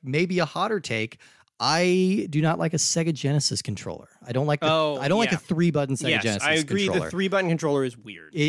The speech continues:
Speaker 1: it feels like the pl-, the controller's too big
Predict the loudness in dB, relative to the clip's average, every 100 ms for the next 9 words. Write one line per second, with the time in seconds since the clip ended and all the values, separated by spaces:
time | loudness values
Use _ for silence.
0 | 0 -2 0 0 2 0 0 -2 -4 -12
1 | -6 0 0 0 -4 -2 0 0 -2 -4
2 | -2 0 2 2 0 -2